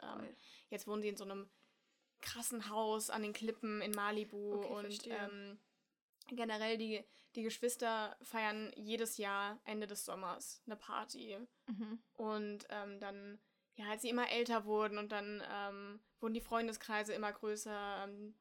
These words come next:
Speaker 1: sie wurde immer bekannter und immer reicher und dann sind diese Partys immer größer und immer größer geworden und sind auch sehr,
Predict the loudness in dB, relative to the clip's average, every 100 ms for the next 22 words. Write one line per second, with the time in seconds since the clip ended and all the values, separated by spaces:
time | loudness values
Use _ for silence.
0 | _ -6 2 4 4 4 2 2 2 2
1 | 4 2 4 6 4 4 0 0 2 2
2 | 4 4 4 4 4 4 0 -2 -4 -6
3 | -6 -6 -4 -2 0 -2 0 0 2 0
4 | 0 -2 -2 0 0 2 0 0 2 2
5 | 2 -2 -6 -6 -6 -4 -4 -2 -2 -2